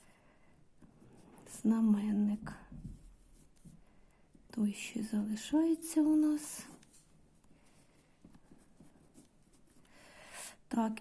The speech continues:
і помножити на четвертий множник.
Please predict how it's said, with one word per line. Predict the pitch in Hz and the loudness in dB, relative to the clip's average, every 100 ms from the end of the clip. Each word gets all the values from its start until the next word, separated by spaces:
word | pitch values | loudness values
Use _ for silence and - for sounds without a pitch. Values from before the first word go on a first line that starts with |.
| - | 8
і | 302 | 8
помножити | - 247 220 214 208 208 262 269 320 392 - - - - | 12 12 12 12 12 8 6 6 8 8 4 -10 -6 10
на | 240 247 294 320 - | 12 12 12 8 0
четвертий | - - 247 220 233 247 294 262 262 | -4 4 4 6 8 8 6 6 10
множник. | 247 208 196 202 208 202 | 10 10 8 4 2 2